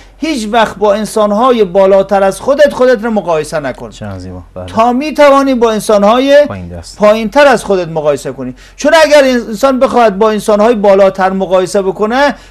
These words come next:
Speaker 1: مجبوره وقتی مرتب امکانات اونها را، اه، وضعیت زندگی اونها را انسان می‌بینه،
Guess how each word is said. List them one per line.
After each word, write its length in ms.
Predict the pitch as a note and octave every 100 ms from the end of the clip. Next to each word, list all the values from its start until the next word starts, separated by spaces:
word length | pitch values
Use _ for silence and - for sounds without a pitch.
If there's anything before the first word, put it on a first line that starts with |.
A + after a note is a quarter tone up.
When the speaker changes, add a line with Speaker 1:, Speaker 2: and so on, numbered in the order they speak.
| -
Speaker 1:
مجبوره 500 | F#3 A#3+ G3+ A#3+ C#4
وقتی 340 | B3 A#3 -
مرتب 520 | G#3+ A#3 A#3 A3+ C4 B3
امکانات 560 | A3+ G3+ A3 B3 C4 B3
اونها 320 | A#3+ A3+ A#3
را، 220 | A#3 A3 - - -
اه، 460 | E3 F3+ F3 F3 F3 F#3 F#3+ G3 G3 F3+ E3 D#3+
وضعیت 560 | G3 E3+ G3+ A#3+ B3
زندگی 520 | A3+ G3+ G3 G3 G3 C#4
اونها 280 | B3 A#3
را 80 | A3+
انسان 340 | G#3+ - G3+ G3
می‌بینه، 540 | G3 F#3+ G#3+ C#4+